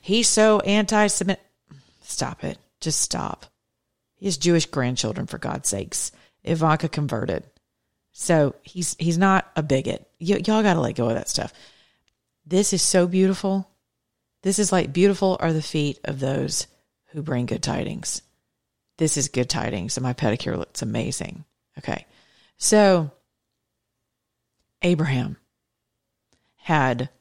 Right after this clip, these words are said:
a son of promise. He was promised. God's like,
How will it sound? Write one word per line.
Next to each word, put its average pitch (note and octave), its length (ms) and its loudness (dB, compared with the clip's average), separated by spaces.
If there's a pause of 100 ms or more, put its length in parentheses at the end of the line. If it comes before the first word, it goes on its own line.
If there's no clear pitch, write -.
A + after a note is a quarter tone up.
(540)
a G3 60 -2
son E3 200 0
of E3 140 -4
promise. A3 540 -4 (760)
He - 140 -20
was C#3+ 160 -12
promised. F3+ 680 0 (920)
God's D3 300 0
like, C#3 320 -4